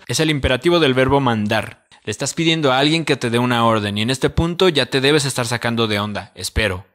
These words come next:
Su uso comienza durante la colonia, cuando los sirvientes, indios y negros evidentemente,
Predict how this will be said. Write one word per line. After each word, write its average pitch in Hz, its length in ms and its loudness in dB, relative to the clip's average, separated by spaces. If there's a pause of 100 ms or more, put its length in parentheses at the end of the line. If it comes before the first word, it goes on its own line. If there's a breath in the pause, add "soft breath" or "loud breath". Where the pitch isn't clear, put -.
Su - 240 -12
uso 131 260 -2
comienza 123 480 0
durante 107 360 -2
la 104 160 -2
colonia, 139 480 2 (260 loud breath)
cuando 117 300 0
los 113 140 2
sirvientes, 131 680 0 (260)
indios 110 400 0
y 147 60 0
negros 127 340 2
evidentemente, 117 840 -2